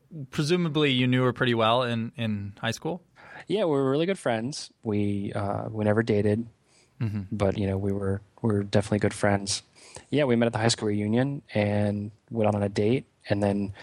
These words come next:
Speaker 2: the business
Speaker 1: Okay, so
Speaker 2: and
Speaker 1: the dating
Speaker 2: personal
Speaker 1: came, the,
Speaker 2: relationship.
Speaker 1: so, <laughs> I know where this is going, but the listener might not have, so it
Speaker 2: Oh,
Speaker 1: might have
Speaker 2: yeah.
Speaker 1: seemed weird that you brought up the
Speaker 2: Sorry.
Speaker 1: dating. But no,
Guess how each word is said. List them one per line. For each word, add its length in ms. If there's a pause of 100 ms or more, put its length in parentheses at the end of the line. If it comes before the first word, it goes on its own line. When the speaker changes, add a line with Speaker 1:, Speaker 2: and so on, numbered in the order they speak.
(560)
Speaker 2:
the 140
business 420
Speaker 1:
Okay, 160
so 80
Speaker 2:
and 80
Speaker 1:
the 80
dating 360
Speaker 2:
personal 240
Speaker 1:
came, 80
the, 60
Speaker 2:
relationship. 600
Speaker 1:
so, 220 (360)
<laughs> 0 (240)
I 200
know 180
where 160
this 180
is 140
going, 420
but 120
the 100
listener 380
might 240
not 260
have, 220
so 140
it 60
Speaker 2:
Oh, 40
Speaker 1:
might 100
have 100
Speaker 2:
yeah. 140
Speaker 1:
seemed 100
weird 200
that 140
you 100
brought 180
up 120
the 40
Speaker 2:
Sorry. 80
Speaker 1:
dating. 360 (280)
But 220
no, 400